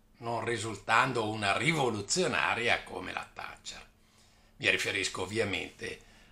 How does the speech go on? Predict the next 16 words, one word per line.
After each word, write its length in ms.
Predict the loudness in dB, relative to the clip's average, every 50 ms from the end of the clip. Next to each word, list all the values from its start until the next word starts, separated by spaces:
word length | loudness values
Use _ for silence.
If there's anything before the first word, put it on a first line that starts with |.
| -12 _
alla 340 | 4 4 6 6 4 2 2
Germania 760 | 4 6 6 6 6 4 0 0 -2 -2 -4 -4 -6 -6 -6
e 120 | -4 -2 -2
ad 160 | -2 0 2
Angela 460 | 2 2 2 2 -2 -2 -2 -2 -4
Merkel. 600 | -6 -6 -8 -8 -8 -10 -12 -12 -14 -16 -14 -14 -16 -18 -20 _ _ _ _ -20 -20 -14 -2
Anche 380 | 0 0 0 0 -2 -2 0
lei 320 | 2 4 4 4 4 2 -2
passata 600 | -4 -6 -4 -2 0 4 4 4 4 2 -4 -4
alla 200 | 0 0 2 0
storia 540 | 0 0 0 2 2 2 4 4 2 2
con 160 | 0 -2 -6 -6
il 140 | -8 -8
cognome 460 | -8 -8 -8 -6 -4 -4 -2 -2 -2 0
del 160 | 0 -2 0
marito 640 | 2 4 4 6 6 6 4 2 -4 -10 -14 -14